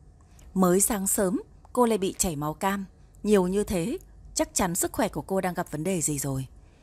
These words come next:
Dì giúp việc nào biết vấn đề cô gặp phải vì ngắm trai khỏa thân chứ.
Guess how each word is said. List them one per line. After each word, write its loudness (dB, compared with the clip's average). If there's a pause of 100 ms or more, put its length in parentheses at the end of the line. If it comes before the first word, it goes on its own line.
(240)
Dì 4
giúp 2
việc 0
nào -2
biết 0 (420)
vấn 0
đề 2 (260)
cô 2
gặp 2
phải 2
vì 0 (180)
ngắm -4
trai 2
khỏa -4
thân -4
chứ. -2